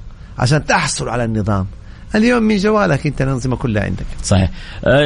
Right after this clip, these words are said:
Speaker 2: يقول: "لو صدمت واحد ماشي على رجله في الشارع، الخطأ على مين؟"
Speaker 1: <laughs> هذه مسألة، يعني، مرورية بحتة وتتعلق بالنساء.
Speaker 2: أنا شكيت إنه متصل
Speaker 1: يعني،
Speaker 2: على نجم، مو
Speaker 1: أيوة،
Speaker 2: علينا.
Speaker 1: بالضبط، يعني.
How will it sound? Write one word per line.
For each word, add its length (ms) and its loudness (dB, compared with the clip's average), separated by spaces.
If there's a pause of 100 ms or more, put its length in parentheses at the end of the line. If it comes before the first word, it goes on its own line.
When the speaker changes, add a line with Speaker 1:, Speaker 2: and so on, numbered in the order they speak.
Speaker 2:
يقول: 280 0
"لو 200 2
صدمت 380 0
واحد 220 2
ماشي 280 2
على 120 2
رجله 200 0
في 80 -2
الشارع، 440 2 (300)
الخطأ 280 0
على 160 4
مين؟" 140 4 (1700)
Speaker 1:
<laughs> 1200 2
هذه 400 2
مسألة، 500 2
يعني، 400 2
مرورية 540 2
بحتة 600 0 (380)
وتتعلق 720 0
بالنساء. 680 2
Speaker 2:
أنا 120 4
شكيت 400 -2
إنه 160 0
متصل 140 -2
Speaker 1:
يعني، 240 2
Speaker 2:
على 200 2
نجم، 300 -2
مو 120 0
Speaker 1:
أيوة، 160 2
Speaker 2:
علينا. 140 0
Speaker 1:
بالضبط، 360 -2
يعني. 380 0